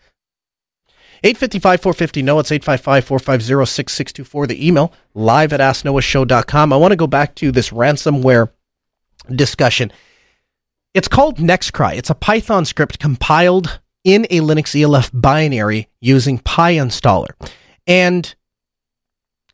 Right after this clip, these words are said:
part of it is that Linux servers are now very dominant in, or Linux is very dominant in the server space. Additionally, self-hosting has become,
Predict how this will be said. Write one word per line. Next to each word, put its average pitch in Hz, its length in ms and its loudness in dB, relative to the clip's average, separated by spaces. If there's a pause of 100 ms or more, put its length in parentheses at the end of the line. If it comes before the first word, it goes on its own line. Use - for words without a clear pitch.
(540)
part 339 280 2
of 214 100 0
it 160 160 0
is 151 260 0
that 147 120 0
Linux 214 380 0
servers 131 600 0 (100)
are 135 360 2 (160)
now 170 340 4
very 170 300 4
dominant 127 680 -2 (200)
in, 143 420 2 (300)
or 135 360 0
Linux 190 360 0
is 160 80 -4
very 156 160 2
dominant 147 300 0
in 123 60 -8
the 123 60 -2
server 110 300 0
space. - 380 -10 (800)
Additionally, 123 760 -2 (380)
self-hosting 214 880 0
has 160 300 0
become, 143 560 0